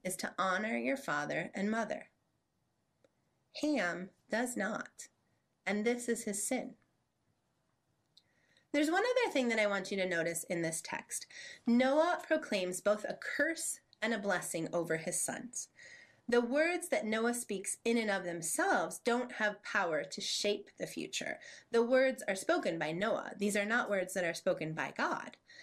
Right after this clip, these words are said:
Noah's words do speak prophetically, though. The Canaanites end up under a curse because they do not do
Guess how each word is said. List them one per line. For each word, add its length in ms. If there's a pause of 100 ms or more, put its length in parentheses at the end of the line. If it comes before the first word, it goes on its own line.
(320)
Noah's 500
words 400
do 260
speak 580 (140)
prophetically, 800
though. 200 (1080)
The 120
Canaanites 920 (420)
end 200
up 260
under 260
a 120
curse 560 (240)
because 300
they 180
do 200
not 360
do 380